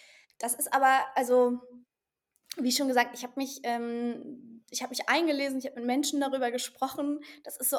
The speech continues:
eine Herangehensweise, ob am Ende, und da wird's dann auch zu, wie sieht denn Rechtsprechung aus? Und das wird nicht in den nächsten drei Monaten stattfinden, aber das könnte so eine Herangehensweise sein, ähm, <clears throat> ja, wie man das Ganze betrachtet.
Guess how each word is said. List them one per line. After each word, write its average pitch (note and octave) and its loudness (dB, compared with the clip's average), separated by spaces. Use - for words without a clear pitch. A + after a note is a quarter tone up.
eine C#4 2
Herangehensweise, B3+ -2
ob A#3+ -2
am B3 0
Ende, C4+ 2
und A#3+ -4
da G#3 -4
wird's A#3 -10
dann A3+ -8
auch A3+ -8
zu, A3+ -8
wie A3 -12
sieht A#3+ -8
denn A3 -4
Rechtsprechung A#3 -6
aus? B3 4
Und A#3 -20
das - -16
wird A#3 -6
nicht C4 0
in A#3+ -4
den A3 -4
nächsten G#3+ -6
drei G3+ -2
Monaten A3+ -4
stattfinden, G3 -10
aber A3 -6
das A3 -4
könnte B3 -4
so A#3+ -4
eine B3 0
Herangehensweise A#3+ -4
sein, A3 -6
ähm, G#3+ -4
<clears throat> B3+ 8
ja, G3 6
wie A3 -2
man G#3+ 0
das G3+ -2
Ganze G3+ -4
betrachtet. - -14